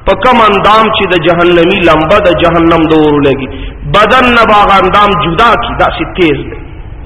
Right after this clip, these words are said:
ظاهر به سوځي سوځي، په زړه به حمله کوي او لمبه به سینه سوری کوي. التي تطلع على الافئده،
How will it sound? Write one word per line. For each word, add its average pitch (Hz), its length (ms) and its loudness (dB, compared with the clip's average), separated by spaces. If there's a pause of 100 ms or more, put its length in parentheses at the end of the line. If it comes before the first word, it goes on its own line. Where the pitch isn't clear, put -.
(1080)
ظاهر 269 420 4 (100)
به 311 80 4 (120)
سوځي 269 380 2 (140)
سوځي، 311 340 2 (140)
په 254 80 2 (120)
زړه 330 240 4
به 320 140 4
حمله 262 340 2 (100)
کوي 247 200 0
او 220 40 2 (120)
لمبه 220 360 2
به 214 60 4 (120)
سینه 226 280 0 (100)
سوری 240 240 2 (100)
کوي. - 160 2 (120)
التي 226 420 0 (180)
تطلع 240 540 0
على 175 180 2
الافئده، 151 500 -2